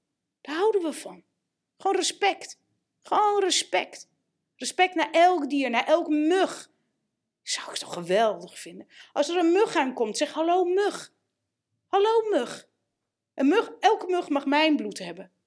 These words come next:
Weet je hoeveel bloed ik heb? Weet je hoe klein die mug is? Nou, neem je toch een beetje. Meer dan genoeg mug. Meer dan genoeg, eh, bloed bedoel ik. En zo is het ook met een pissebed. Zo is het ook met een torretje. Waar komen die torretjes vandaan?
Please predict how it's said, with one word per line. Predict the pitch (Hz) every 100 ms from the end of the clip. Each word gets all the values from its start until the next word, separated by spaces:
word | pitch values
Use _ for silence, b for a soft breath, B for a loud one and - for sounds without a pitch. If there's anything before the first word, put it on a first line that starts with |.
| _
Weet | - 330
je |
hoeveel | 381 392 359
bloed | 349 440
ik | 415
heb? | 233 175 - _ _ _ _
Weet | -
je | 381
hoe | 403
klein | 415 403
die | 415
mug | 427 453
is? | 320 - - _ _ _ _ _ _ _ _
Nou, | 453 440
neem | 453
je | 415
toch | 392
een | 294
beetje. | 254 262 247 320 330 - _ _ _
Meer | - 339
dan | 370 381
genoeg | 381 381
mug. | 381 403 - - _
Meer | - 370 370
dan | 370
genoeg, | 370 381 381
eh, | 349 285
bloed | 320 392 269
bedoel | 254 240
ik. | 202 180 - _ _ _ _ _ _ _
En | -
zo | 392 415
is |
het | - -
ook | 415
met | 330
een | 247 -
pissebed. | 415 427 262 294 - - _ _ _ _ _ _ _ _ _ _
Zo | -
is | 330
het | 349
ook | 330
met | 320
een | 277 277
torretje. | 392 330 294 233 226 _ _ _ _ -
Waar | 294
komen | 339 339
die | 320
torretjes | 330 349 330 330 -
vandaan? | 311 359 320 -